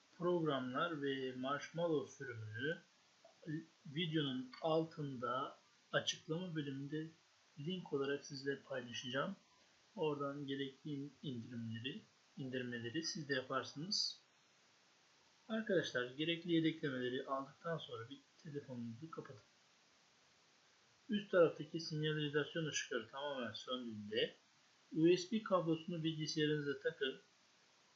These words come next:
Telefonunuzda şarj ikonları geldiğinde ses açma tuşuna basılı tutarak telefonunuzu download moduna getirin.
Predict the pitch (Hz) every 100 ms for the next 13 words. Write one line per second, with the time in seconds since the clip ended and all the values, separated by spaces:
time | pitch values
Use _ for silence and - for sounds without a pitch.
0 | _ _ - 160 175 180 196 196 196 175
1 | 208 214 - 214 196 165 - 131 123 120
2 | 113 139 170 151 131 110 107 135 - -
3 | _ _ _ _ - _ _ _ _ -
4 | - - - _ - - 220 214 - 175
5 | 170 - 185 208 202 156 143 131 120 127
6 | 139 - 165 - - 180 156 165 - -
7 | _ _ - _ _ _ _ - 180 190
8 | 196 185 180 185 165 151 165 190 190 156
9 | - 135 127 131 120 110 110 -